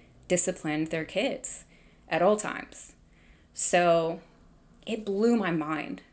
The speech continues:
when I realized that. Because the thing is, is that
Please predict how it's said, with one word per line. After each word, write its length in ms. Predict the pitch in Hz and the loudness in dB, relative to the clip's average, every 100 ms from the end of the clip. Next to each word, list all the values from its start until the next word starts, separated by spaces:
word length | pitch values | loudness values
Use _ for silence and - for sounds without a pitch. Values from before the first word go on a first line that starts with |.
| _ | _
when 240 | 175 170 | -4 -2
I 60 | 165 | -2
realized 500 | 156 147 - - - | -6 -8 -10 -10 -8
that. 240 | - - - _ _ _ | -10 -12 -18 _ _ _
Because 260 | 240 240 214 | -2 0 0
the 80 | 220 | 0
thing 280 | 262 302 | 2 4
is, 220 | 226 175 175 | 2 -2 -4
is 120 | 170 | -2
that 240 | 170 - | -4 -4